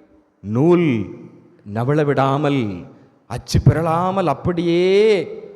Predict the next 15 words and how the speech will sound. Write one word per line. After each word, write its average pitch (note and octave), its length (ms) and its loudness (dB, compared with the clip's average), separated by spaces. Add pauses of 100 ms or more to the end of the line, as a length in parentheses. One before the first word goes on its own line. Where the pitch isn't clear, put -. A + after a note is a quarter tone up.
(720)
சட்டத்தை D#3+ 500 0
பின்பற்றக்கூடியவர்கள். C#3 840 -2
மோசே A#3 520 4
சட்டம் A3+ 380 0
இவர்களுக்கு G#3+ 440 0
முக்கியம். F#3+ 440 0 (840)
சீனாய் G3 320 0
மலை F3+ 200 2
உடன்படிக்கை, E3 840 0 (400)
பத்து G#3+ 280 0
கட்டளைகள், G3 440 2
அறுநூற்றி A3+ 500 2
பதிமூன்று B3+ 460 2
கட்டளைகளாக G#3+ 680 2
அவர்கள் A3 580 2